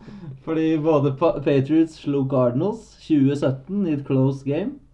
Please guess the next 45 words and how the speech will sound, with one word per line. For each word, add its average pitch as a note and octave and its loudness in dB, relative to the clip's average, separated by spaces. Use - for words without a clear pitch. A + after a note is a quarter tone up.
Var C3 -2
redd C3+ 2
for D3+ 0
at D3+ 2
de C#3+ 2
skulle C#3 -2
komme C3 2
tilbake A2+ 0
der C3 0
på C3+ -6
slutten, D3+ -4
men B2 -4
det C3 0
slapp A2+ -6
jeg. G3 -4
Eh, C#3 0
og D3+ 0
så D3 -8
slo C#3 -2
forty-niners B2+ -2
Rams, C3 -6
og G#2 -10
det B2 -4
var A#2 -8
dritdigg A#2 -8
å A#2+ -6
se. A#2 -4
Og A#2 -8
ga A#2+ 0
oss A#2 0
en B2+ 2
liten A#2+ -2
luke A2+ -6
på B2 -10
toppen G#2+ -12
der, C3 -6
fordi A2+ -8
vi A2+ -4
vant G#2 -8
jo A2 -10
selvfølgelig G#2+ -8
på G#2+ -8
mandagen G#2 -8
mot, G#2+ -12
eh, A2 -10